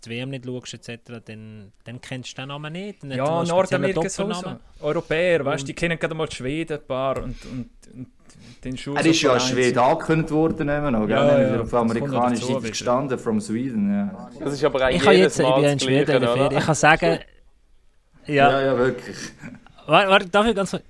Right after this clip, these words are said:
Speaker 1: ich finde, ich kann zuerst mal nachvollziehen, warum das man Schweden und Schweiz verwechselt. Es hat schon Parallelen, jetzt wo ich hier in Schweden in der Ferien bin. Seit
Speaker 3: Beide haben
Speaker 1: drei
Speaker 3: viel
Speaker 1: Wochen
Speaker 3: Geld,
Speaker 1: oder
Speaker 3: oder
Speaker 1: so.
Speaker 3: was?
Speaker 1: <laughs>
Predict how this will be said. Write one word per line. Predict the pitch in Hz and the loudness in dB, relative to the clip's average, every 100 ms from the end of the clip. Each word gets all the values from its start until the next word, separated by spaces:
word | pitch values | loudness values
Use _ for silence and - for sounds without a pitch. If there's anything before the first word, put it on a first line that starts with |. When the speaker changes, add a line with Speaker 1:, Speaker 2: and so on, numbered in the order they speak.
| - - | -20 -6
Speaker 1:
ich | 165 180 | -2 0
finde, | 185 185 175 | 0 0 -2
ich | 160 | -4
kann | 165 | -2
zuerst | 151 160 165 | -2 -4 -4
mal | 165 | -2
nachvollziehen, | 156 151 156 - 151 139 | -4 -4 -8 -10 -10 -8
warum | 143 | -8
das | 143 - | -8 -8
man | 131 | -6
Schweden | 131 135 139 110 | -4 -4 -4 -6
und | 127 | -8
Schweiz | - 131 - | -8 -10 -12
verwechselt. | - 110 104 - - - - _ _ _ _ - | -16 -12 -12 -14 -20 -20 -20 _ _ _ _ -20
Es | 110 151 | -12 -10
hat | 147 _ _ _ _ _ _ _ | -10 _ _ _ _ _ _ _
schon | - 135 _ - | -14 -14 _ -14
Parallelen, | 135 127 117 95 87 - - - | -10 -10 -10 -14 -18 -20 -20 -18
jetzt | 113 113 - | -16 -14 -14
wo | |
ich | 113 | -12
hier | 107 | -12
in | 107 | -12
Schweden | - 107 104 | -12 -12 -12
in | 104 | -14
der | 104 | -12
Ferien | 104 104 | -12 -12
bin. | 104 101 - | -12 -14 -14
Seit | 117 - | -12 -4
Speaker 3:
Beide | 101 104 | -2 0
haben | 104 | 0
Speaker 1:
drei | |
Speaker 3:
viel | 101 104 | 0 -2
Speaker 1:
Wochen | |
Speaker 3:
Geld, | 113 117 107 | 0 -2 -2
Speaker 1:
oder | 95 | -8
Speaker 3:
oder | 87 | -12
Speaker 1:
so. | |
Speaker 3:
was? | 92 90 - _ _ _ _ _ _ _ _ _ _ | -12 -12 -16 _ _ _ _ _ _ _ _ _ _
Speaker 1:
<laughs> | - - - | -8 -8 -8